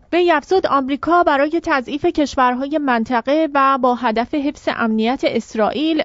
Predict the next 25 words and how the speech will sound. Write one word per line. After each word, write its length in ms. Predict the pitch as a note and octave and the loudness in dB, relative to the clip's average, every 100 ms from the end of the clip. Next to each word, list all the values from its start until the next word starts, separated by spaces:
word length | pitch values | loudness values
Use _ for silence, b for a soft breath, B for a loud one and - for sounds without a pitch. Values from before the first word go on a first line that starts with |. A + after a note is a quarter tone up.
| G3+ | -2
و 100 | A3 | -4
تسلط 720 | - A#3 A3 A3 A3 A#3+ E4+ | -2 -6 -4 -2 0 -2 -2
این 260 | E4+ B3+ B3 | -4 -2 2
رژیم 420 | A#3 G#3+ A3 G#3 | 2 2 0 0
جعلی 400 | G3+ G3+ F#3+ G3 | 0 0 0 -2
بر 160 | G3+ G3 | -2 -2
کشورهای 680 | A3+ G3+ G#3+ G3 G#3+ G#3+ - | -4 -4 -2 -2 -2 -4 -2
عربی 360 | G3 F#3+ G3+ | 0 0 -2
و 120 | G#3 - | -4 -4
اسلامی، 680 | G3+ - G#3+ G#3 C4 D#4 D4+ B B - | -6 -2 0 0 -2 -4 -8 B B 0
با 140 | B3+ | 0
طرح 400 | A#3+ D#4 F4+ F#4+ | 0 -2 -2 0
به 200 | F#4+ D4+ | 0 0
اصطلاح 520 | A#3 - A#3+ A#3 A#3 | 0 -2 0 2 0
صلح 640 | - - D4 D#4 F4+ F4 C#4+ | -2 -4 0 4 4 2 -2
در 200 | A#3+ A#3 | -2 -2
صدد 500 | - A#3 A#3 A#3+ D4 | 0 -2 0 -2 -4
تحقق 680 | D4 A#3+ G3+ - A3 A#3+ | -4 -2 -2 -2 -2 0
شعار 480 | B3+ - A3+ G3 G#3 | 0 0 0 2 0
تسلط 720 | A#3 A#3 G#3+ G3+ F#3+ A3 F#4 - | -2 -4 -4 -2 0 0 0 0
بر 200 | A3 G#3 | 0 0
نیل 440 | G#3 A#3 E4 E4 | 0 0 0 0
تا 200 | D#4 D4 | 0 0
فرات 480 | C4+ - G3 G#3 - | -2 -2 0 0 0
است. 300 | - - - | -10 -20 -20